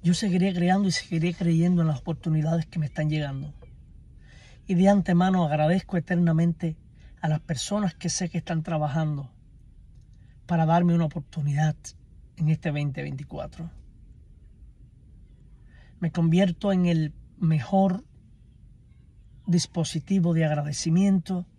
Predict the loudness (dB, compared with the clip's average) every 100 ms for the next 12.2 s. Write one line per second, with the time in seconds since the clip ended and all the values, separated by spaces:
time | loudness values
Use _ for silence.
0 | -20 -20 -20 -20 -20 -2 0 0 0 2
1 | 2 2 -4 -4 -2 -4 -4 -6 -6 -2
2 | 0 2 2 0 -2 -8 -20 -20 -20 -20
3 | -20 -20 -20 -20 -20 -20 -20 -20 -20 -20
4 | -20 -20 -20 -20 -20 -20 -8 -6 0 0
5 | 2 -2 0 0 2 2 0 2 2 0
6 | 0 0 0 0 -4 -8 -10 -20 -20 -20
7 | -20 -20 -20 -20 -20 -20 -20 -20 -20 -8
8 | -4 -4 0 2 2 0 0 0 0 2
9 | 4 4 0 -10 -20 -20 -20 -20 -20 -20
10 | -20 -20 -20 -20 -20 -20 -20 -20 -20 -20
11 | -20 -16 -2 0 0 -2 -6 -4 -4 -6
12 | -12